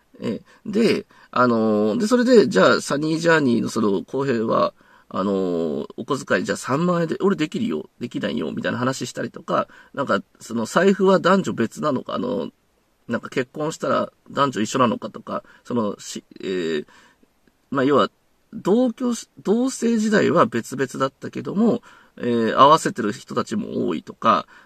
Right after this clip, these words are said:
あのー、なんだ、えーとね、結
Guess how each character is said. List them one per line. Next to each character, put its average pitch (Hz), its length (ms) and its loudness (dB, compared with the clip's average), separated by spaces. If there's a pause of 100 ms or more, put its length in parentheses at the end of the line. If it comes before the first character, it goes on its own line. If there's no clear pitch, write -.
(120)
あ - 140 -4
の 101 120 -2
ー、 85 840 -2 (800)
な 87 80 -12
ん 55 60 -12
だ、 - 80 -12 (200)
え 85 120 -8
ー - 20 -8
と 87 100 -10
ね、 - 220 -10 (260)
結 165 220 -4